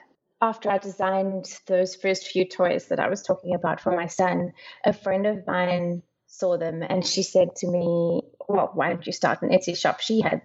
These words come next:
one selling digital illustrations. And to be honest, I'd never heard of, <laughs> of Etsy.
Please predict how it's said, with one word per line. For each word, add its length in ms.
one 320
selling 500
digital 360
illustrations. 840
And 180
to 80
be 100
honest, 340
I'd 180
never 220
heard 420
of, 200
<laughs> 400
of 560
Etsy. 680